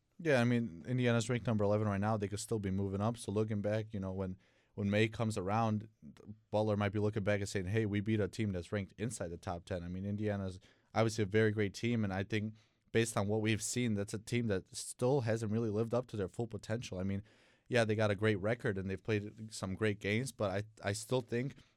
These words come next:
there's a few things that the team could hit, whether it's on, or team could improve, whether it's in hitting or,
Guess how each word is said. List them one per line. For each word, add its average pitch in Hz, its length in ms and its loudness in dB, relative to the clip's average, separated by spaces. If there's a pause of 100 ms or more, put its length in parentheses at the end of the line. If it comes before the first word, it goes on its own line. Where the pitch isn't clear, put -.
(100)
there's 117 160 2
a 107 80 0
few 117 180 -2
things 110 220 -2
that 107 120 -4 (260)
the 104 80 -8
team 107 260 0
could 98 140 0
hit, 117 240 2
whether 107 180 2
it's 101 140 -2
on, 92 140 -4 (100)
or 98 240 -2 (460)
team 127 180 -2
could 117 100 0
improve, 131 480 0
whether 107 220 2
it's 104 160 -6
in 101 240 -6
hitting 135 440 0
or, 98 200 -2